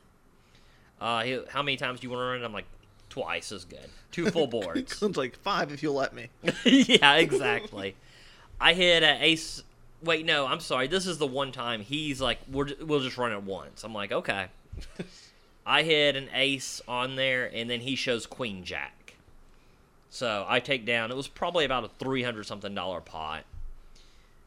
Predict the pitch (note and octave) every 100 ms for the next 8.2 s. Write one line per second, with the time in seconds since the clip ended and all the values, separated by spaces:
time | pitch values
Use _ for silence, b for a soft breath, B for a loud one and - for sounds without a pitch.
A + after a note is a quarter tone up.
0 | _ _ C3+ B2 - D3+ A2 G#2 - -
1 | G#2 F2+ D#2 D2 C2+ - b b b b
2 | b - - - - - - - - -
3 | - F#3+ E3+ D#3+ A3 - F#3+ F3+ E3+ D#3+
4 | - C3+ E3+ D#3+ C3+ C3+ - - - E3+
5 | - C#3+ B2+ C#3 D3 C3+ A#2+ C3 C3 C3+
6 | C#3 C#3 C3+ B B B - A3+ A3 G#3
7 | A3+ A#3 F#3 D#3+ D3 A#2+ - - C#3 C3+
8 | D3+